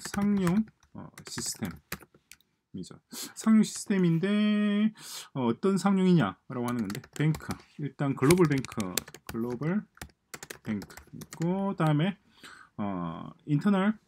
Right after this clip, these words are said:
레버뉴 서비스, 텍스, 텍스죠, 텍스. 그래서, 그러니까 국세청,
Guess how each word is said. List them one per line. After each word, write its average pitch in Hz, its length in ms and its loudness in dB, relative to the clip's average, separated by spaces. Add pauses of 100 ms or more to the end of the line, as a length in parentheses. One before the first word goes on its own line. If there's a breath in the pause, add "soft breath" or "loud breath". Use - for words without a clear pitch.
(280)
레버뉴 175 380 6
서비스, 120 560 -2
텍스, - 500 -6
텍스죠, 123 420 -4 (200)
텍스. - 380 -4 (420)
그래서, 120 200 -6 (340 loud breath)
그러니까 151 500 0
국세청, 175 580 0